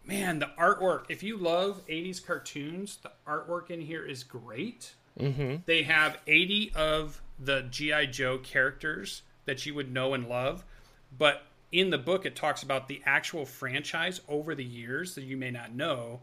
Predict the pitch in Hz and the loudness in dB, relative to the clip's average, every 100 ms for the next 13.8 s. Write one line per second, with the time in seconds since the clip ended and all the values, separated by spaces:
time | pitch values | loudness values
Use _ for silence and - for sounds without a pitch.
0 | - - - - 170 165 - - 165 147 | -16 -20 -20 -2 0 0 -4 -6 -6 -2
1 | 147 127 135 127 120 165 185 143 127 - | -2 -2 -6 -8 -4 -4 0 0 0 -2
2 | 131 120 117 123 123 117 110 - - 147 | -6 -6 -4 -4 -2 -8 -6 -10 -10 -12
3 | 131 135 127 123 120 120 120 117 117 - | 0 2 2 -2 -4 -4 -6 -10 -14 -12
4 | 120 120 117 113 120 117 113 113 113 117 | -10 -10 -10 -8 -10 -12 -16 -14 -12 -10
5 | 110 - - 110 107 - - - 120 135 | -8 -8 -8 -10 -12 -20 -20 -12 -2 2
6 | 143 139 123 139 - 131 127 120 110 113 | 4 2 -2 -6 -2 -2 -2 -4 -8 -2
7 | 151 - 127 110 107 - - - - 151 | -2 -2 -6 -10 -10 -14 -20 -20 -2 4
8 | 147 151 139 131 131 135 127 123 117 131 | 6 8 6 4 2 2 2 -2 -2 -2
9 | 127 127 127 147 143 135 131 123 127 120 | -2 -6 -8 -4 -2 -2 -2 -2 -4 -4
10 | 113 131 123 120 - 120 120 117 113 123 | -6 -2 -2 -4 -10 -10 -10 -10 -6 -4
11 | 123 127 123 117 113 - - - - 135 | -4 -4 -6 -6 -8 -16 -20 -20 -4 2
12 | 123 120 127 147 - 208 196 165 170 175 | 2 2 -2 -4 0 0 0 -2 0 0
13 | - 170 135 - 151 131 123 | 2 -2 -2 4 6 6 4